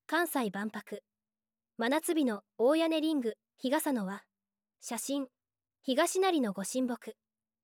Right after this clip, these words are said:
ご応募いただいた全作品は、ふれあいパンジーで、万博レガシー映像とともに放映していますので、ぜひご覧ください。令和七年十一月二十八日金曜日、区政会議を開催しました。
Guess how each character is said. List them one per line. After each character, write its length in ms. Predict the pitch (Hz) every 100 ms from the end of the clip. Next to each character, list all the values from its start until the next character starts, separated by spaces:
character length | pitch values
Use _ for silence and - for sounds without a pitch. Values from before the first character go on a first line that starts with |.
| _ -
ご 260 | 226 330
応 60 | 320
募 140 | 320
い 40 | 302
た 120 | 294
だ 100 | 294
い 80 | 277
た 140 | 254
全 200 | 294 311
作 220 | - -
品 240 | - 220 196
は、 200 | 190 - _ _ _ _ _
ふ 160 | - 240
れ 120 | 262
あ 80 | 302
い 100 | 320
パ 140 | 330
ン 80 | 302
ジ 120 | 254
ー 60 | 214
で、 220 | 190 - _ _ _ _ -
万 220 | 220 302
博 240 | 339 330
レ 100 | 285
ガ 120 | 277 302
シ 240 | 339 330
ー 80 | 339
映 60 |
像 180 | 302 277
と 100 | 214
と 140 | 196 208
も 100 | 233
に 140 | 240
放 220 | 233 254
映 120 | 262
し 60 | 254
て 120 | 269
い 80 | 269
ま 120 | 285
す 100 | 277
の 100 | 240
で、 200 | 202 190 _ _ _ _ _ 214
ぜ 120 | 294
ひ 140 | 294
ご 140 | 214 196
覧 160 | 226
く 100 | 240
だ 80 | 247
さ 160 | 233 240
い。 100 | - _ _ _ _ -
令 240 | 254 349 302
和 120 | 254
七 220 | 226 262
年 220 | 277 220
十 240 | - 220 269
一 220 | 311 311
月 300 | 294 - 220 -
二 140 | 220
十 180 | 214 320
八 240 | 311 311 302
日 240 | 285 -
金 300 | - 269 302
曜 160 | 320 294
日、 120 | 285
区 80 | -
政 240 | 302 320
会 220 | 330 330
議 140 | 269 208
を 60 |
開 200 | - 214
催 200 | 214 233
し 120 | -
ま 100 | 226
し 100 | 226
た。 140 | -